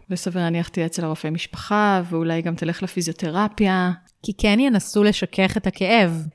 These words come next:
Speaker 1: נכון.
Speaker 2: בכל מיני דרכים, אה, שמוכרות לנו כיום.
Speaker 1: נכון.
Speaker 2: מהמם.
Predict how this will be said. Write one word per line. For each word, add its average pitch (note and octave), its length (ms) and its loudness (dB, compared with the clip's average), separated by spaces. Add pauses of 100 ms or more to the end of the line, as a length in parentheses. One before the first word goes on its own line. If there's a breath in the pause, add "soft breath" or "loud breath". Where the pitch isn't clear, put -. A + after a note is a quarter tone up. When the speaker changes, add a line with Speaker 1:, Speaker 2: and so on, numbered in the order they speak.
Speaker 1:
נכון. E3 300 2
Speaker 2:
בכל F#3+ 220 2
מיני F#3+ 340 6
דרכים, F#3 480 2
אה, F#3 100 6
שמוכרות F3+ 640 2 (220)
לנו F#3+ 280 4
כיום. F3+ 380 4 (140)
Speaker 1:
נכון. A#3 400 2
Speaker 2:
מהמם. F#3 120 6